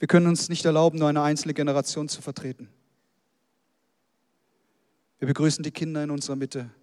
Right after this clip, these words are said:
die Jugendlichen, Teenager, mittlere Generation, die Senioren unter uns. Was bin ich dankbar.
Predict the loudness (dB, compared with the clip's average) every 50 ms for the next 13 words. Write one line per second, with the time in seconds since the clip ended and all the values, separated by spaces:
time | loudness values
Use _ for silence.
0 | _ _ _ _ _ _ _ _ _ _ _ _ -12 -8 -4 -2 -2 -2 -2 -4
1 | -4 -4 -4 -4 -6 -12 -16 -20 -20 _ _ _ _ _ _ _ _ _ _ _
2 | _ _ _ -12 -6 -2 0 2 2 2 0 0 -2 -6 -6 -6 -8 -12 -8 -8
3 | -6 -2 0 0 0 0 -2 -2 -4 -4 -4 -6 -6 -8 -10 -10 -12 -16 -16 -20
4 | _ _ _ _ _ _ _ _ _ -6 -4 0 2 2 4 6 6 6 8 6
5 | 6 4 4 2 2 0 0 0 -2 -4 -6 -6 -8 -12 _ _ _ _ _ _
6 | _ _ _ _ _ _ _ _ _ _ _ _ _ _ _ _ _ _ -12 -10
7 | -10 -6 -6 -4 -4 -2 -4 -4 -6 -8 -8 -8 -8 -8 -8 -8 -10